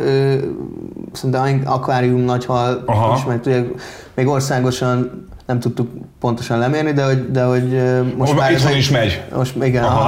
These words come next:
Speaker 1: aha, igen, igen, igen, igen. Ö,
Speaker 2: Mit lehet ezzel kezdeni, hogyha, ha mai modern zeneiparba olyan, most nem az van, hogy eladnak egy csomó lemezt valamiből, hanem azt látod, hogy valószínűleg bekerültek valami tök jó algoritmusba, és hirtelen elkezdték rommá streamelni a zenéjüket. Ezzel mit
Speaker 1: Mhm.
Speaker 2: kezdesz menedzserként?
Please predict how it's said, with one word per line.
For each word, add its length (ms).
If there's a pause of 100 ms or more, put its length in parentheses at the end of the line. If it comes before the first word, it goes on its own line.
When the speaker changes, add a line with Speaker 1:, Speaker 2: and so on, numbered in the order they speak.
Speaker 1:
aha, 120
igen, 200
igen, 220
igen, 180
igen. 280 (460)
Ö, 460 (520)
Speaker 2:
Mit 160
lehet 160
ezzel 120
kezdeni, 340
hogyha, 520 (360)
ha 160 (140)
mai 200
modern 340
zeneiparba 760 (460)
olyan, 280 (120)
most 160
nem 80
az 100
van, 100
hogy 120
eladnak 320
egy 80
csomó 240
lemezt 280
valamiből, 320
hanem 200
azt 160
látod, 200
hogy 160
valószínűleg 500
bekerültek 400
valami 260
tök 180
jó 160
algoritmusba, 640
és 220 (100)
hirtelen 320
elkezdték 380
rommá 380
streamelni 580
a 60
zenéjüket. 500
Ezzel 220
mit 100
Speaker 1:
Mhm. 100
Speaker 2:
kezdesz 400
menedzserként? 680